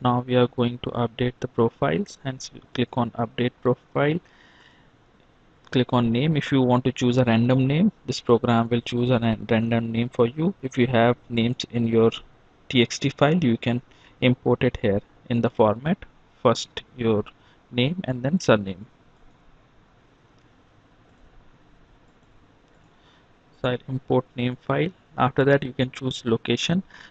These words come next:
If you want to set it random, the program will do it for you. If you want to import, you can import it from a T X T file. If you want to put a website, you can click on import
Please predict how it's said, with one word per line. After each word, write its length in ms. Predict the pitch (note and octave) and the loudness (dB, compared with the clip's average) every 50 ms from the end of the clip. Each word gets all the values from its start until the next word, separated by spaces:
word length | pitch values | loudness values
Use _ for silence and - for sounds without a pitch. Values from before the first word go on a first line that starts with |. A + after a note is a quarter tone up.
| _ _ - | _ _ -14
If 120 | - - | -6 -2
you 60 | C3 | 0
want 220 | A#2+ A2+ A#2 A#2 - | 2 2 0 0 -2
to 180 | B2+ B2 A#2+ - | -4 -4 -4 0
set 220 | - - A2+ - | 0 0 0 0
it 100 | A#2+ - - _ - | -2 -6 -6 _ -6
random, 500 | - A2 A#2 A#2 A#2 C3 D#3 E3 G3 G#3 - _ _ _ - | -2 0 2 2 0 0 0 0 0 0 0 _ _ _ -6
the 120 | A2 A2+ A2 | -4 -4 -2
program 460 | - - A2 G#2+ G#2+ A#2 A#2 A#2 A#2+ | 0 0 0 2 2 2 2 2 2
will 140 | A#2+ A#2+ A#2 | 0 0 0
do 160 | A#2 A#2+ B2 | 0 0 -2
it 120 | B2 - | -2 -2
for 160 | - - C#3 C3 | -4 -4 -2 -2
you. 300 | C3+ D3+ D#3+ F#3+ G3+ F3+ D#3 | 0 -2 -2 -2 -4 -6 -10
If 140 | B2+ - - | -18 -6 -2
you 100 | B2+ B2 | 0 0
want 180 | A2+ A#2 B2 - | 0 0 -2 -4
to 60 | A2+ | -6
import, 540 | A2 A2+ A#2 - _ C#3 C#3+ F3 - - - _ - - - _ _ _ - | -6 -6 -8 -6 _ 0 0 0 0 -2 -10 _ -20 -20 -20 _ _ _ -10
you 80 | B2+ | -6
can 160 | - C3 C3+ | -4 -4 -4
import 420 | B2+ B2 C3 - - A#2 A#2+ - - | -4 -6 -8 -4 -4 -4 -2 -2 -6
it 120 | - - | -8 -8
from 320 | - - C#3 D3 F#3+ A#3 - _ _ _ _ _ _ _ _ _ _ _ _ _ _ _ _ _ _ _ _ _ _ _ _ _ _ - | -8 -4 -2 -2 -2 -4 -6 _ _ _ _ _ _ _ _ _ _ _ _ _ _ _ _ _ _ _ _ _ _ _ _ _ _ -8
a 80 | C#3+ C3+ | -8 -4
T 140 | - C3+ B2 | 0 0 0
X 160 | A#2+ - - | 0 -2 -4
T 80 | - A#2+ | -6 -8
file. 300 | - - G#2+ - - - - _ _ _ _ - - - _ _ - - _ _ _ _ _ - - _ _ _ _ _ _ | -6 -6 -6 -6 -6 -12 -16 _ _ _ _ -20 -20 -20 _ _ -20 -20 _ _ _ _ _ -20 -20 _ _ _ _ _ _
If 140 | - - - | -14 -6 0
you 60 | C3+ | 2
want 160 | B2+ A#2+ B2 - | 2 2 2 0
to 60 | B2 | -2
put 200 | - B2 A#2 - | -2 0 2 2
a 160 | B2 A#2 A#2+ - _ _ - | 2 0 0 -4 _ _ -2
website, 560 | B2 A#2 - - - C3+ C3+ D3 E3+ A3 - - _ - | -2 -2 -2 -2 -2 0 0 0 0 -2 -4 -10 _ -8
you 100 | B2 B2 | -6 -2
can 200 | - B2 B2 C3 - _ _ _ _ _ _ _ _ _ - | -2 -2 -4 -4 -8 _ _ _ _ _ _ _ _ _ -2
click 200 | B2 B2 - - | -2 -2 0 0
on 280 | A#2 A#2 A#2+ A#2+ B2+ - _ _ _ _ _ _ _ _ - _ _ - _ _ _ _ _ _ _ | 0 0 0 -2 -4 -8 _ _ _ _ _ _ _ _ -20 _ _ -20 _ _ _ _ _ _ _
import 520 | - B2 A#2+ A#2+ - - B2 - - - | -2 0 0 0 0 0 -2 -2 -2 -8